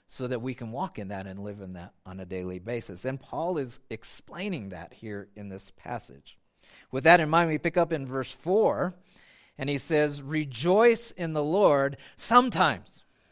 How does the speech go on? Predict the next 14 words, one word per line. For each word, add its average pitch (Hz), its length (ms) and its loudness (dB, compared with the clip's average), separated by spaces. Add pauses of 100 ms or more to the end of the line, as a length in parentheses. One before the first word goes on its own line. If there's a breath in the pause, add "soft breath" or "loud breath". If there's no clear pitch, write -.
(1120)
No, 117 180 -4
no. 139 200 -2 (720 soft breath)
He 147 100 -4
says, 170 220 2
"Rejoice 175 440 2
in 185 60 -4
the 175 80 0
Lord 160 320 2
when?" 160 320 4 (920)
"Always. 156 1000 6 (800)
Again, 151 420 6
I 214 120 8
will 202 140 4
say, 143 560 -2